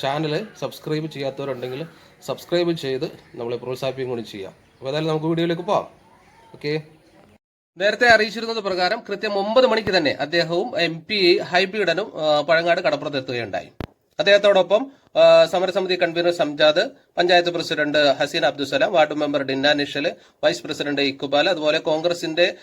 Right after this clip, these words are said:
മണ്ഡലം ജില്ലാ ഭാരവാഹികൾ, സമരസമിതി പ്രവർത്തകർ എല്ലാവരും അനുഗമിക്കുന്ന ചിത്രമാണ് നിങ്ങൾ കണ്ടുകൊണ്ടിരിക്കുന്നത്. അതായത് അദ്ദേഹം ഏകദേശം ഇപ്പോൾ മുന്നൂറ് മീറ്റർ വടക്കോട്ട് സഞ്ചരിച്ച് ഇപ്പോൾ താൽക്കാലിക തടനയായി, ഏഹ്, നിർമ്മിച്ചുകൊണ്ടിരിക്കുന്ന ജിയോ ബാഗിന്റെ മുകളിൽ കയറി നിന്ന്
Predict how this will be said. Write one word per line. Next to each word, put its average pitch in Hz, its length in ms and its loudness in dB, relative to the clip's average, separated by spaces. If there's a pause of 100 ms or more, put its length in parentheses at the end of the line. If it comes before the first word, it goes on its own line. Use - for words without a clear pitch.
(180)
മണ്ഡലം 180 400 4
ജില്ലാ 180 200 2
ഭാരവാഹികൾ, 165 640 2
സമരസമിതി 185 580 -2
പ്രവർത്തകർ 175 440 -2
എല്ലാവരും 185 500 2
അനുഗമിക്കുന്ന 175 480 -2
ചിത്രമാണ് 147 440 -2
നിങ്ങൾ 131 140 -4
കണ്ടുകൊണ്ടിരിക്കുന്നത്. 104 640 -8 (520)
അതായത് 165 300 4
അദ്ദേഹം 196 380 0
ഏകദേശം 208 480 0
ഇപ്പോൾ 208 200 -4
മുന്നൂറ് 196 320 0
മീറ്റർ 185 420 2
വടക്കോട്ട് 165 460 2
സഞ്ചരിച്ച് 143 500 -2 (360)
ഇപ്പോൾ 185 160 -2
താൽക്കാലിക 196 540 4
തടനയായി, 185 560 4
ഏഹ്, 170 680 0
നിർമ്മിച്ചുകൊണ്ടിരിക്കുന്ന 175 840 -2
ജിയോ 185 300 -2
ബാഗിന്റെ 175 580 2
മുകളിൽ 180 440 -2
കയറി 175 200 2
നിന്ന് 160 260 -6